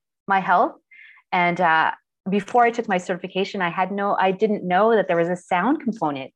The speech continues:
to traditional Chinese medicine. So in T C M, all of your organs are related to an element, earth, water, fire, metal,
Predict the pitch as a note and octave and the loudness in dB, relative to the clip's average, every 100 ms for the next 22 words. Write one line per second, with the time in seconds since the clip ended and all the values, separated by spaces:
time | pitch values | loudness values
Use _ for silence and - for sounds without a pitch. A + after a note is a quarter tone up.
0 | - D#3+ D3 D3 D#3 D3+ D#3+ C#3+ C#3 C#3+ | -12 -4 -4 -2 -4 -4 -4 -8 -6 -8
1 | C#3 C#3+ C3+ A#2 - - F#2+ F3 - F3 | -6 -8 -6 -8 -8 -10 -12 -14 -2 0
2 | D3 C#3+ _ - - _ _ G#3 A3+ A#3 | 0 -4 _ -20 -20 _ _ 0 2 0
3 | A#3+ A#3 A#3 E3 C#3 C#3 G#3+ - _ - | -6 -4 -2 -2 -2 -2 -6 -12 _ -20
4 | - _ F#3+ F#3+ A3 A3+ A#3 - E3+ F3 | -20 _ 2 4 4 2 -2 0 -2 -2
5 | G3+ B3 D4 D4 - _ _ - F3+ E3+ | -2 -2 -2 -4 -12 _ _ 0 4 6
6 | E3+ F3 F3 F3 F#3 G#3+ A#3+ - E3+ E3+ | 4 2 0 2 0 0 -2 0 2 2
7 | E3 E3 E3 E3 - _ _ _ E3 E3 | 0 0 -2 -4 -10 _ _ _ 0 2
8 | E3 E3 E3 _ _ D#3+ D#3+ E3 D#3 D#3 | 2 0 -4 _ _ 0 2 4 4 2
9 | D#3 D#3 D#3+ D#3+ D3+ D3+ D3+ D#3 D3+ D3+ | 0 0 0 0 0 0 0 2 0 -2